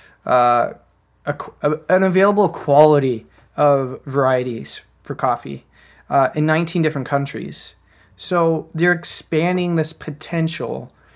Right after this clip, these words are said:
for coffee growth of different types or different varieties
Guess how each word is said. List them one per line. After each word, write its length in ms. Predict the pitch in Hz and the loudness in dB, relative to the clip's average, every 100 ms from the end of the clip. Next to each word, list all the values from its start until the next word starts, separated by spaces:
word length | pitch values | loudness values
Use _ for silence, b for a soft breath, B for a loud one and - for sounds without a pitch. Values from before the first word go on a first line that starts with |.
| b b b | b b b
for 300 | - 151 139 | -2 0 0
coffee 540 | - - 143 147 - 135 | -2 0 2 0 -4 -6
growth 600 | 123 135 131 123 123 - | -6 -2 0 -2 -6 -8
of 240 | 139 127 123 | -4 -4 -4
different 560 | 139 135 - 139 127 - _ - | -8 -8 -6 -6 -8 -14 _ -20
types 560 | - - 131 120 - | -16 -6 -6 -6 -10
or 60 | 127 | -10
different 320 | 127 135 123 | -10 -10 -12
varieties 680 | 143 123 123 123 120 113 - | -8 -4 -4 -6 -8 -12 -16